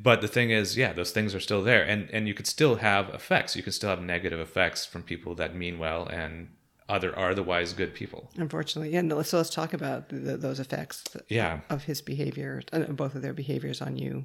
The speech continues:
Speaker 1: I wanna expand a little bit on my, my dad's anger and what it was sometimes directed at. It wasn't just, "Oh, you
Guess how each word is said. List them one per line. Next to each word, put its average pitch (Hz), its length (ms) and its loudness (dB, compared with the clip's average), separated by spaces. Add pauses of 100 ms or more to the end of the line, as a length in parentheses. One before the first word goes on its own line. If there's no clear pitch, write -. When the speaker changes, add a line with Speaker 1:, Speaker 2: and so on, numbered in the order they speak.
(140)
Speaker 1:
I - 20 -2
wanna 117 140 2
expand 104 360 4
a 87 60 -2
little 95 180 0
bit 85 200 2
on 82 80 -2
my, 82 160 -4 (160)
my 90 120 -8
dad's 82 420 -2
anger 85 340 -4
and 85 240 -8
what 87 240 2
it - 20 -2
was 82 180 -2
sometimes 85 460 -4
directed 78 460 -8
at. - 160 -8 (240)
It - 80 -4
wasn't 90 300 2
just, - 420 2
"Oh, 95 180 4
you 90 280 0